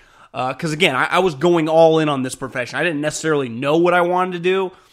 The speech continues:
Like, did I wanna be a G M? Did I wanna be a media member? I was still writing my football column. It wasn't even a football column. It was just a sports column every week. I, I didn't know where I was going, <laughs> you know, just kinda see what would happen.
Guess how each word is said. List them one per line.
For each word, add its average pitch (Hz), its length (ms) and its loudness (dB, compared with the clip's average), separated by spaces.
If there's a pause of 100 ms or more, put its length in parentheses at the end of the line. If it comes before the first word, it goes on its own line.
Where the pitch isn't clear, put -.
(200)
Like, 127 280 -8
did 143 140 0
I 139 40 2
wanna 147 240 -2
be 151 160 -2
a 135 40 -4
G 147 260 0
M? 165 280 0
Did 135 100 -2
I 123 80 -2
wanna 147 240 0
be 147 120 0
a 135 60 -2
media 160 300 2
member? 156 300 0
I 117 120 -2
was 113 100 -14
still 175 220 -4
writing 160 320 2
my 147 140 2
football 156 360 -4
column. 147 520 -2 (180)
It 123 60 -6
wasn't 160 220 2
even 131 120 -4
a - 40 -14
football 131 280 -6
column. 107 220 -12
It 123 40 -12
was 131 60 -12
just 135 160 -12
a - 40 -12
sports 160 360 -6
column 127 360 -6
every 127 200 -10
week. 120 340 -14 (420)
I, 180 60 -4
I - 20 -2
didn't 196 320 -6
know 190 120 2
where 185 240 2
I 185 80 4
was 185 160 -2
going, 233 360 2 (140)
<laughs> - 160 -16
you 151 100 -4
know, 185 180 0
just 156 220 -10
kinda 185 160 -2
see - 280 -8
what 196 220 0
would 190 100 -2
happen. 254 360 -4